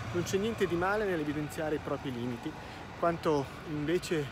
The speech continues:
si ottiene molto di più mostrandosi per quello che si è, perché comunque poi gli errori si fanno e allora alla fine meglio esserne consapevoli per poter migliorare da questi limiti, da questi errori,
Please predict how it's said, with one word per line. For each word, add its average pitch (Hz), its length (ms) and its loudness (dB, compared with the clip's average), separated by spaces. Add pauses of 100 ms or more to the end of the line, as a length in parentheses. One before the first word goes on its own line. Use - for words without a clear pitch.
(500)
si - 260 -2
ottiene 170 580 2
molto 165 460 0
di 165 180 -2
più 180 220 2 (140)
mostrandosi 151 580 -2
per 135 120 -2
quello 127 240 -4
che 131 80 -10
si - 160 -6
è, 107 60 -6 (600)
perché 147 260 0
comunque 185 380 2
poi 139 180 2
gli 131 60 4
errori 127 200 2
si - 140 -6
fanno 117 360 -2 (260)
e 143 80 -2
allora 120 280 0 (260)
alla 127 140 -4
fine 127 300 -2 (420)
meglio 147 560 2 (480)
esserne 151 560 2
consapevoli 196 840 2
per 147 140 -2
poter 135 320 -2
migliorare 135 580 2
da 123 100 -2
questi 139 380 -4
limiti, 143 340 -2
da 123 120 -2
questi 127 280 -6
errori, 127 380 -4